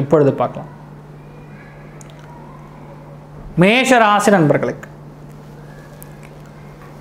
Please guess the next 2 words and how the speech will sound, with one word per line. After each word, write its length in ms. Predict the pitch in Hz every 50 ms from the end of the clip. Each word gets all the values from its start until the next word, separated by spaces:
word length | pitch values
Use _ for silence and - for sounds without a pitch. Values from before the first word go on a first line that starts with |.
| - - - - - - - - - - - - - - - - - - - - - - - - 160
பகவத் 420 | 175 180 214 247 254 262 262 262 254 220
கங்கல்பம், 640 | 208 208 220 196 233 247 240 233 233 226 233 240